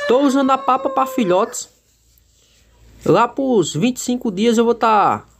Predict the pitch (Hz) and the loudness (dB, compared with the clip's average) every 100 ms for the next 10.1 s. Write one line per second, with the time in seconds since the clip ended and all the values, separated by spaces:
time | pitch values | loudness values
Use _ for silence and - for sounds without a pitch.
0 | _ 240 233 233 220 233 208 226 247 262 | _ 2 2 2 0 0 2 0 0 -2
1 | 247 233 220 220 226 247 233 - 127 117 | -2 -2 0 -2 -2 -2 -2 -2 -4 -6
2 | - - - - - - - _ - 240 | -18 -20 -20 -20 -20 -20 -20 _ -2 2
3 | 262 285 277 285 269 262 247 - 254 233 | 4 4 0 2 2 2 2 2 2 2
4 | 233 208 123 - - _ - 196 254 - | 2 4 2 -2 -20 _ -2 0 0 0
5 | 262 233 240 226 226 233 247 240 233 196 | 2 4 4 2 0 0 0 2 0 2
6 | 196 254 285 _ _ _ _ - 156 - | 2 0 -2 _ _ _ _ -12 -4 0
7 | 220 220 214 208 254 294 170 170 196 269 | 2 2 2 0 0 -2 2 4 4 2
8 | - _ _ _ 233 247 277 269 269 269 | -8 _ _ _ -2 0 0 0 0 0
9 | 269 214 175 262 262 226 170 190 214 269 | 0 0 2 0 2 0 4 2 2 0